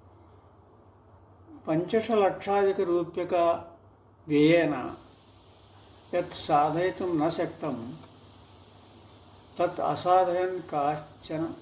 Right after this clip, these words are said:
गुलिकाः, वेङ्कटेशः अवदत्, न काश्चन गुलिकाः, तत् साधितम् अनुभवेन। धनव्ययेन एतत् न पा-, मातव्यम्।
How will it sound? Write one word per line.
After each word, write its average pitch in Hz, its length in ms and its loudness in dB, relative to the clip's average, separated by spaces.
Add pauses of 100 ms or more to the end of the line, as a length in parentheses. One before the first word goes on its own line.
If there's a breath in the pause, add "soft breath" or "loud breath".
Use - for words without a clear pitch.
(360)
गुलिकाः, 139 720 -2 (440)
वेङ्कटेशः 165 760 -4
अवदत्, 135 320 -8 (3250)
न 175 120 2
काश्चन 175 600 2
गुलिकाः, 131 680 -4 (720)
तत् 160 180 -6
साधितम् 151 720 -2
अनुभवेन। 135 540 -2 (2000)
धनव्ययेन 202 1200 2
एतत् 165 460 0
न 151 180 4
पा-, 180 340 0
मातव्यम्। 147 560 -4